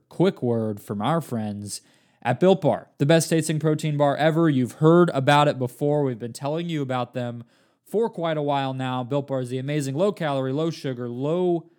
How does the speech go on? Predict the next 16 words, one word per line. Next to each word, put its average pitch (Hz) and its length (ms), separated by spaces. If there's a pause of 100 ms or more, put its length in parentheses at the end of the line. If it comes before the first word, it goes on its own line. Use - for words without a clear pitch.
(160)
high-protein, 135 840
sorry, 101 440
and 127 140
high-fiber. 117 640
Of 110 100
course, 160 280
it's 113 120
high-protein. 117 560
They're 123 140
a 104 80
protein 113 480
bar, 147 420 (320)
and 139 340
they 143 140
taste 131 640
amazing 131 680